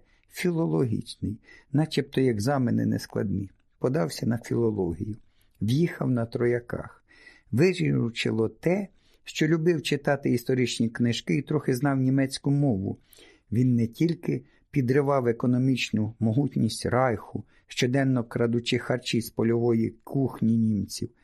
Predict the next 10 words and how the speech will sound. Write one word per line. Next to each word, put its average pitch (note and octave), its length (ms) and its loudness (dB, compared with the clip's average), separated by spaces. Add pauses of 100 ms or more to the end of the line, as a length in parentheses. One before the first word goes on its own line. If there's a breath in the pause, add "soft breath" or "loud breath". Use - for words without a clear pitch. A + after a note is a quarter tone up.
(320 soft breath)
що A#2+ 200 -2
стояла A#2+ 480 0
на A#2+ 120 2
їхній B2 400 2
вулиці, A2+ 500 0
і G#2 100 2
охоче D#3 420 0
говорив D3+ 540 2
з A#2 60 -2
ними, A2 380 0